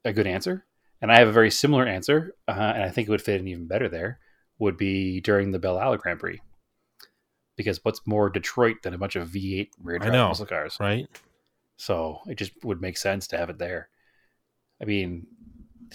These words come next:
Speaker 1: you know, maybe 'cause Dodge is not involved anymore, they won't. But what a, what a cool spot that
Speaker 2: Or there was, we were watching it, was the Detroit Grand Prix.
Speaker 1: Isn't that Belle Isle?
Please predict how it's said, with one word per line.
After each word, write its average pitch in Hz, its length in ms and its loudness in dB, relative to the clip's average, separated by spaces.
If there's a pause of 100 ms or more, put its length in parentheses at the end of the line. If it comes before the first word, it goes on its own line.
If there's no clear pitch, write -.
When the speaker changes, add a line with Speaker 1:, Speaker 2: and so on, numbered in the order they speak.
(460)
Speaker 1:
you 127 140 -10
know, - 60 -12 (440)
maybe 117 260 4
'cause 104 160 -4
Dodge 98 340 6
is 101 100 -2
not 110 140 2
involved 104 320 4
anymore, 107 280 2
they 117 120 0
won't. 113 320 -4
But - 240 -8 (1200)
what 110 160 -4
a, - 300 -12
what 110 140 0
a - 20 0
cool 120 180 0
spot 110 220 6
that 143 120 6
Speaker 2:
Or 156 320 10
there 120 140 6
was, 107 260 0
we 113 100 0
were 107 100 2
watching 107 360 0
it, 101 160 -4
was 98 200 -8
the 101 140 -2
Detroit 101 400 -4
Grand 82 240 -14
Prix. - 160 -12 (2000)
Speaker 1:
Isn't 98 220 -8
that 95 140 -4
Belle 90 160 -2
Isle? 92 320 -10